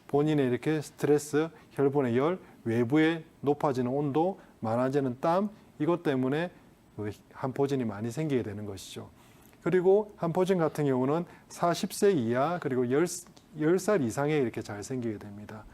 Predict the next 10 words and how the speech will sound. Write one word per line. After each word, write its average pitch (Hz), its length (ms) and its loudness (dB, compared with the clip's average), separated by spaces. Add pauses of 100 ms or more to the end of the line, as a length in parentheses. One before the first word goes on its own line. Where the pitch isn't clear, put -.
(340)
나이가 196 320 4
오히려 170 240 4
더 165 140 0
많아지면 160 580 0
한포진 151 400 -4
같은 135 260 -4
경우는 110 240 -6
잘 123 240 -6
생기지 143 380 -4
않습니다. 110 640 -10